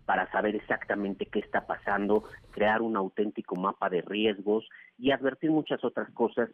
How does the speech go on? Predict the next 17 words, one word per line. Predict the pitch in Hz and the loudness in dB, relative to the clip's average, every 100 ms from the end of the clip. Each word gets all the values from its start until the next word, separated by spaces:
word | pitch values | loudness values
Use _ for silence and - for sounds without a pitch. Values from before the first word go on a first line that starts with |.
| - | -6
lo | 95 | -6
cual | - 101 95 | 2 2 2
requiere, | - - 90 95 - - _ | -2 2 4 4 0 -10 _
este, | 90 95 - 92 | -2 -2 0 0
bastante | 90 95 104 98 104 | 0 0 -2 0 0
investigación | 90 - 90 82 - 110 113 123 127 - - | 0 -2 -2 -2 2 4 6 4 0 -12 -4
y, | 98 104 113 113 - 87 95 98 - | 2 4 4 2 -2 -10 -8 -8 -8
digamos, | - 95 98 95 | -4 0 2 2
mucho | 104 120 - 120 | 4 4 4 2
trabajo. | 95 82 - - - _ _ - | 4 4 2 -8 -18 _ _ 0
Nosotros | 127 165 160 156 | 2 4 2 4
lo | 147 | 2
que | - | 4
vemos | 127 131 127 - | 6 6 6 4
es | 117 | 2
que | - 113 | 2 0
efectivamente | 98 104 - 127 120 113 104 117 | 0 -2 2 4 6 4 4 0